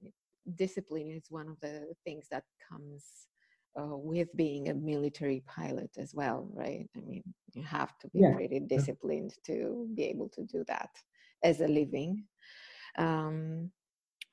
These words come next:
Speaker 1: all right. And then I guess it does take a lot of adrenaline to be an entrepreneur. <laughs>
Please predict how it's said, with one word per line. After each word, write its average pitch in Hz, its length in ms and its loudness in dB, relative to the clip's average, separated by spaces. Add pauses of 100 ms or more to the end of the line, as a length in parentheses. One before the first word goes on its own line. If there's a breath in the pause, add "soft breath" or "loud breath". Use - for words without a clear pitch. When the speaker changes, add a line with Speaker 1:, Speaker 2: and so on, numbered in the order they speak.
Speaker 1:
all 233 200 12
right. 226 500 6
And 202 200 6
then 240 200 6
I 233 80 4
guess 247 360 4 (520)
it 190 260 4
does 240 360 2
take 190 280 0
a 175 80 2 (140)
lot 160 140 2
of 151 120 2
adrenaline 160 920 0 (460)
to 175 100 4
be 170 240 8
an 156 100 0
entrepreneur. 156 760 0 (120)
<laughs> - 200 -8